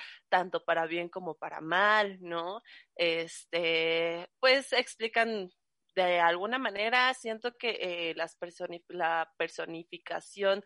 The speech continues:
de las tres hermanas, siendo como la triada, también se ve un poco clara, ¿no? O sea, de, de la,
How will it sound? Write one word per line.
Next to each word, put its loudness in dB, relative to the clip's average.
de 4
las 0
tres -2
hermanas, 0
siendo -4
como -8
la -4
triada, 4
también 2
se 2
ve 4
un -2
poco 0
clara, 2
¿no? -8
O -6
sea, -2
de, -8
de -8
la, 0